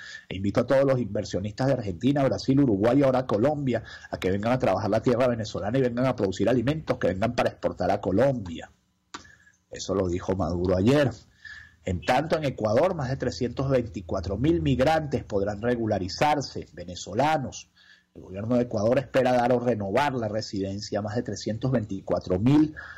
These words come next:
venezolanos durante la primera etapa del nuevo proceso de regularización de inmigrantes que comenzará este jueves. Comienza hoy en un país que alberga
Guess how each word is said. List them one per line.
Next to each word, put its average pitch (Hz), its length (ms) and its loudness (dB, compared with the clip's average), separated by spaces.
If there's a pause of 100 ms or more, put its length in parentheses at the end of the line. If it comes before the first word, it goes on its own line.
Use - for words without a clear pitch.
(240)
venezolanos 123 720 2
durante 110 280 0
la 98 120 0
primera 104 300 0
etapa 113 340 0
del 95 80 -2
nuevo 107 220 0
proceso 107 420 -2
de 117 60 4
regularización 110 800 -2
de 120 80 0
inmigrantes 117 540 -2
que 120 100 -8
comenzará 95 420 -4
este - 160 -4
jueves. 131 540 2 (320)
Comienza 107 600 0
hoy 135 220 0
en 95 120 -20
un 90 100 -18
país 110 200 -8
que - 120 -6
alberga 107 540 -2